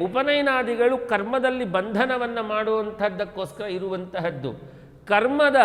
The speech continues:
ಬಗ್ಗೆ ಅವರಿಗೆ ಆಸಕ್ತಿಯೇ ಇಲ್ಲ ಅಂತ ಮುಂದಿನ ಸ್ತರಕ್ಕೆ ಹೋದಂತಹವರಿಗೆ ಇದರ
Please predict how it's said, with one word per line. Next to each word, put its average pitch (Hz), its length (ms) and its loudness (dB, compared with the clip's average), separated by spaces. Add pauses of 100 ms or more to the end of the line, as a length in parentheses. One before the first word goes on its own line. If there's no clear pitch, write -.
(520)
ಬಗ್ಗೆ 214 340 4
ಅವರಿಗೆ 247 460 4
ಆಸಕ್ತಿಯೇ 277 920 2
ಇಲ್ಲ 262 260 -2
ಅಂತ 277 280 0
ಮುಂದಿನ 247 600 -2
ಸ್ತರಕ್ಕೆ 262 680 -2
ಹೋದಂತಹವರಿಗೆ 214 1300 0 (240)
ಇದರ 233 320 -2